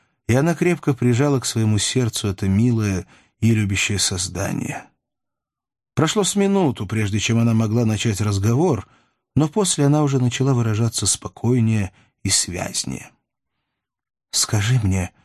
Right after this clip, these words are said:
что меня ждет, Роса?" — сказала она. "Твои друзья веселятся теперь ночью.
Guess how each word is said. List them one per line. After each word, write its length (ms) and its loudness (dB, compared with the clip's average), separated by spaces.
что 280 -2
меня 220 4
ждет, 440 0
Роса?" — 480 -2
сказала 520 -6
она. 340 -8
"Твои 220 0
друзья 480 2
веселятся 580 -2
теперь 320 -2
ночью. 520 -2